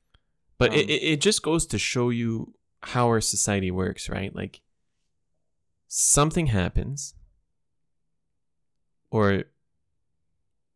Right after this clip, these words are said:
Speaker 1: not necessarily that something happens, but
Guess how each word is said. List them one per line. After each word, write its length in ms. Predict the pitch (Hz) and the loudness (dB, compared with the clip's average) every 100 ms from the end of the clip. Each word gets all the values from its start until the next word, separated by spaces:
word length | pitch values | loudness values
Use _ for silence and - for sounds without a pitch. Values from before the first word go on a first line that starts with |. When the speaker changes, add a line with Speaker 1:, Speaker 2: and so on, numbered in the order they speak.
| _ _ _ _ _ _ _ - | _ _ _ _ _ _ _ 0
Speaker 1:
not 160 | 175 | 2
necessarily 480 | 147 131 - 123 117 | 4 4 2 2 4
that 140 | 101 92 | 4 2
something 300 | 107 101 87 | 0 0 0
happens, 500 | 92 92 90 87 82 | 0 -2 -2 -6 -4
but 280 | 92 85 | -4 -4